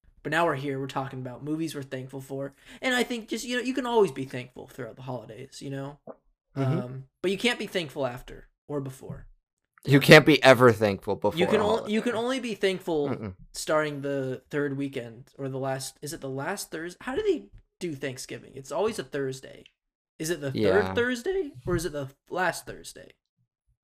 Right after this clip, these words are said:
Speaker 2: It's the last
Speaker 1: The last
Speaker 2: Thursday?
Speaker 1: Thursday? I think it,
Speaker 2: I
Speaker 1: yeah, the
Speaker 2: think.
Speaker 1: last the last Thursday of the month,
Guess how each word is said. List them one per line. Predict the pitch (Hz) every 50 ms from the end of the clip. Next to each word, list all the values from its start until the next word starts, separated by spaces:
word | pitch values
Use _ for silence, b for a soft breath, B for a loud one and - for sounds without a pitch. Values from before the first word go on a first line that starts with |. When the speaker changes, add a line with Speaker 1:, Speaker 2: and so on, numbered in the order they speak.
| _ _ _ _ _ - -
Speaker 2:
It's | - -
the | 120 110
last | 101 101 101 101 98 92 92 92 92 92 113 147 160 - - - - - - - 185 214 -
Speaker 1:
The | -
last | 143 147 165 165 156 165 -
Speaker 2:
Thursday? | 196 190 202
Speaker 1:
Thursday? | 165 170 175 175 185 190 185 190 190 -
I | - 156
think | 160 180 190 202
it, | 196 -
Speaker 2:
I | -
Speaker 1:
yeah, | 127
the | 123
Speaker 2:
think. | - 139 135 113 95
Speaker 1:
last | 90 - - - - - _ _ _ _ _ _ _ -
the | 147
last | 147 165 185 208 202 - -
Thursday | 190 165 165 160 147 143 139
of | 139 135
the | 131
month, | 123 127 120 120 113 -